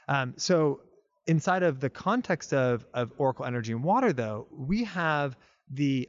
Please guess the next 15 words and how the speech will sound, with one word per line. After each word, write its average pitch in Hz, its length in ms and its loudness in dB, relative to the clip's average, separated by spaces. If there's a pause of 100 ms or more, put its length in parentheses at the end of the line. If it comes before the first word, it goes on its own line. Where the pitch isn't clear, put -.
obligation, 143 760 -2
the 123 120 -10
shared 185 380 2
obligation 107 800 -4
that 120 260 -6
you 165 240 4
all 143 140 4
have 120 260 0
in 117 80 -2
the 113 40 -2
electric 127 520 -2
utility 170 460 0
sector 113 320 -4
of 113 180 -10
serving 123 400 -2